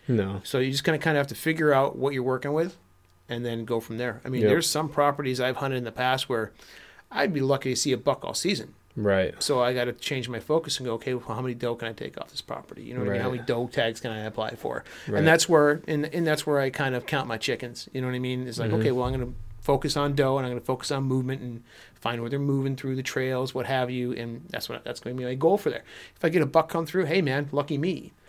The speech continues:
Speaker 2: But there's other properties where I'm like, "Okay, there's doe coming out my ears on this property. So let's see if we can maybe focus in on filling my buck tag this year." And, you know, you start to look again what you have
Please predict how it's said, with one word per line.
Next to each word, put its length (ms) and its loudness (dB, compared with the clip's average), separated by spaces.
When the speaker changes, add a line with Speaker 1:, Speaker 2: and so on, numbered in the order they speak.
Speaker 2:
But 100 -6
there's 140 4
other 140 8
properties 480 4
where 120 0
I'm 80 -2
like, 200 -4
"Okay, 220 -2
there's 140 -2
doe 280 2
coming 320 -4
out 240 -6
my 160 -8
ears 460 -4
on 80 -12
this 100 -10
property. 460 -6
So 180 -4
let's 220 -2
see 100 -2
if 120 -4
we 40 -2
can 160 -6
maybe 300 -2
focus 400 -4
in 80 -2
on 140 -4
filling 260 -6
my 80 -6
buck 260 -2
tag 260 -6
this 220 -8
year." 260 -8
And, 420 -8
you 120 -6
know, 120 -10
you 120 -10
start 240 -4
to 180 -6
look 200 -4
again 340 -2
what 120 -4
you 120 -4
have 320 -4